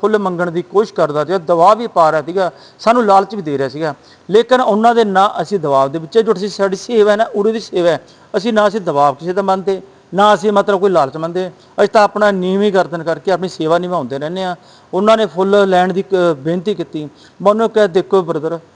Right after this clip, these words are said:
ਪਹਿਲਾਂ ਆਪਾਂ ਚਾਹ ਪਾਣੀ ਪੀਂਦੇ ਹਾਂ ਸਾਰੇ, ਉਸ ਤੋਂ ਬਾਅਦ ਮੈਂ ਤੁਹਾਨੂੰ ਇੱਕ ਪ੍ਰੋਸੀਜਰ ਸਮਝਾਉਣਾ।" ਉਰੇ ਇੱਕ ਪ੍ਰੇਮ ਚੰਦ ਦਾ ਲਵਾਰਸ ਡੈੱਡ ਬੋਡੀ ਸਮਝ ਕੇ ਹੀ ਸੰਸਕਾਰ ਹੋਏਗਾ। ਜੇ ਇਹਨਾਂ ਦਾ ਕਿ ਪਰਿਵਾਰਕ ਮੈਂਬਰਾਂ ਵੱਲੋਂ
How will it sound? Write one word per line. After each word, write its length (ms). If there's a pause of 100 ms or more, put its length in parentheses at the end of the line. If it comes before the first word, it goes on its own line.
(280)
ਪਹਿਲਾਂ 220
ਆਪਾਂ 180
ਚਾਹ 240
ਪਾਣੀ 220
ਪੀਂਦੇ 240
ਹਾਂ 60
ਸਾਰੇ, 260 (500)
ਉਸ 140
ਤੋਂ 120
ਬਾਅਦ 220
ਮੈਂ 140
ਤੁਹਾਨੂੰ 220
ਇੱਕ 120
ਪ੍ਰੋਸੀਜਰ 440
ਸਮਝਾਉਣਾ।" 560 (320)
ਉਰੇ 180
ਇੱਕ 260 (120)
ਪ੍ਰੇਮ 220
ਚੰਦ 220
ਦਾ 120
ਲਵਾਰਸ 800 (240)
ਡੈੱਡ 240
ਬੋਡੀ 280
ਸਮਝ 280
ਕੇ 140
ਹੀ 100
ਸੰਸਕਾਰ 460
ਹੋਏਗਾ। 420 (360)
ਜੇ 260
ਇਹਨਾਂ 280
ਦਾ 100
ਕਿ 200
ਪਰਿਵਾਰਕ 760 (260)
ਮੈਂਬਰਾਂ 380
ਵੱਲੋਂ 260